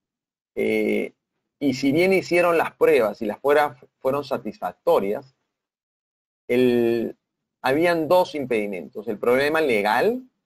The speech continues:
eh, con relación a la importación de estos C R Ts y, eh, el problema, digamos, a-, ambiental. La empresa no quería correr el riesgo de ser,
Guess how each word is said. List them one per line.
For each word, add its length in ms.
eh, 280
con 160
relación 440
a 60
la 420
importación 960
de 80
estos 300
C 80
R 180
Ts 340
y, 420
eh, 280
el 180
problema, 480
digamos, 720
a-, 320
ambiental. 560
La 80
empresa 380
no 160
quería 240
correr 320
el 80
riesgo 480
de 100
ser, 340